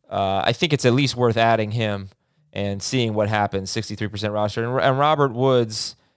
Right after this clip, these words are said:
uh, sixty-nine targets in nine games, nineteen in his last two games. But there were a lot of games where he's getting four to six targets. In fact, there were five of those games throughout the season. Uh, okay, we turn our attention now to the Steelers. Ben Roethlisberger out this week.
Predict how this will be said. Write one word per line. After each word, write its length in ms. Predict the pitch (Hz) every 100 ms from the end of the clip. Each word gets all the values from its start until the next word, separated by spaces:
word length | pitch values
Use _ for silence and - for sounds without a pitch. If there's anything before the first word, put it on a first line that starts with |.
| _ _
uh, 240 | 98 104 110
sixty-nine 520 | - 135 147 127 120
targets 460 | 131 120 113 110
in 80 | 110
nine 280 | 107 107 107
games, 400 | 107 110 107 101
nineteen 420 | 110 117 117 120
in 100 | 107
his 140 | 107 95
last 260 | 104 101
two 160 | - 220
games. 220 | 127 120 -
But 200 | 143 160
there 120 | 220
were 120 | 202
a 80 | 156
lot 180 | 147 135
of 80 |
games 240 | 117 120 104
where 60 |
he's 140 | 113 104
getting 260 | 113 87
four 240 | 104 113 107
to 80 | 101
six 260 | 107 95
targets. 460 | - 110 101 92 -
In 60 |
fact, 180 | 104 101
there 100 | 101
were 200 | 92 92 - _ - _
five 260 | 156 135
of 80 | 117
those 200 | 101 92
games 260 | 101 95 -
throughout 220 | 98 92
the 80 | -
season. 320 | 107 87 - _ _ - - - _
Uh, 220 | - 156 139
okay, 180 | 165 165
we 80 |
turn 220 | 147 175 170
our 280 | 165 156
attention 380 | 139 147 156 147
now 140 | 147 147
to 80 |
the 40 | 131
Steelers. 500 | - 185 175 147 123
Ben 140 | 147
Roethlisberger 600 | 147 151 147 135 147 131
out 280 | 131 143 143
this 180 | 147 -
week. 460 | 139 143 143 -